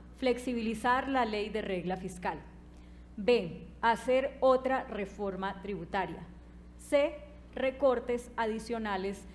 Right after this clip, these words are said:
en el gasto del gobierno". Pueden contestar de ahí en un rato, vamos a ver sus respuestas en la pantalla.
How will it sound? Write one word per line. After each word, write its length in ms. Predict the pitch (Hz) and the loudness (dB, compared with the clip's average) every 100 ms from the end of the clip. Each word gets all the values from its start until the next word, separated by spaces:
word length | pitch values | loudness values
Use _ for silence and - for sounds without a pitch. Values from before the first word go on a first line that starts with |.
| - - | -16 -8
en 100 | 220 | -4
el 160 | 185 | -2
gasto 500 | 180 185 180 208 196 - | 0 -2 -2 -6 -8 -4
del 180 | 190 180 | -4 -2
gobierno". 460 | 180 180 170 151 - | -2 -2 -4 -6 -10
Pueden 200 | - 202 | -4 -4
contestar 500 | 202 220 185 - 185 | -4 -6 -8 -8 -8
de 80 | 180 | -6
ahí 100 | 214 | -6
en 100 | 208 | -6
un 100 | 202 | -8
rato, 280 | 196 185 196 | -8 -8 -8
vamos 260 | 190 190 - | -10 -10 -12
a 80 | |
ver 100 | 165 | -16
sus 160 | 165 180 | -14 -14
respuestas 520 | 185 - 190 180 185 | -14 -12 -12 -12 -14
en 80 | 185 | -12
la 80 | 175 | -12
pantalla. 440 | 175 160 143 - | -12 -12 -14 -14